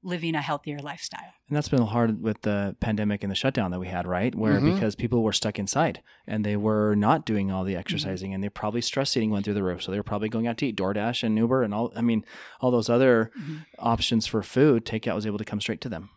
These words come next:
Speaker 3: So
Speaker 1: Right.
Speaker 3: we shut down gyms. We told them not to be active. We shut down parks. We wanted to have, you were supposed to, anything you were supposed to wear in a mask.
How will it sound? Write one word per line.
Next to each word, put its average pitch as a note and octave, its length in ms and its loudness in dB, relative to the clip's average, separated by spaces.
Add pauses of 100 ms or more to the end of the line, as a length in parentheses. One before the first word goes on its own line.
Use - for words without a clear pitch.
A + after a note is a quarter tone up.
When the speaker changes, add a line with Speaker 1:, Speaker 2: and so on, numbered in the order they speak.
Speaker 3:
So F3 160 0
Speaker 1:
Right. C#3 80 6
Speaker 3:
we C3+ 120 4
shut F3 480 6
down F3+ 260 6
gyms. C#3+ 520 0 (260)
We C#3+ 140 4
told F3 300 6
them D3 220 6
not D3+ 260 4
to F3+ 60 4
be D#3 160 6
active. B2 460 0
We C3 160 2
shut - 400 2
down C#3 380 6 (360)
parks. - 720 6 (680)
We C3+ 100 2
wanted D3 260 8
to D3+ 80 10
have, D3 240 8
you C#3 200 0
were C3+ 100 6
supposed E3+ 340 6
to, C#3 160 2
anything F3 400 4
you D3+ 60 8
were C#3 60 6
supposed E3 280 4
to D#3 40 0
wear C#3+ 180 4
in C3 80 4
a A#2+ 40 4
mask. C3+ 540 4